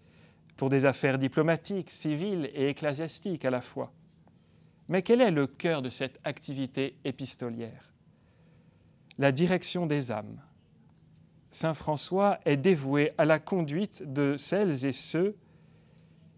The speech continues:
qui, presque exclusivement des femmes,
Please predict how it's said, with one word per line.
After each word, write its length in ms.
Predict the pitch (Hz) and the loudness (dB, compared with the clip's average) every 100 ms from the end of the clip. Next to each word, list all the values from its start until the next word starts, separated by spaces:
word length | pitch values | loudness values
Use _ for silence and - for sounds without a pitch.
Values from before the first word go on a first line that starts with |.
| - - _ _ _ _ _ _ - | -20 -20 _ _ _ _ _ _ -10
qui, 380 | - 180 190 - - | 0 2 2 -2 -4
presque 360 | 147 139 - 175 | -2 -2 -4 -2
exclusivement 680 | 180 - 170 147 139 151 | -2 -2 -4 -2 -2 -2
des 100 | 120 | -4
femmes, 500 | 110 - 185 170 123 | -4 -2 -2 -2 -4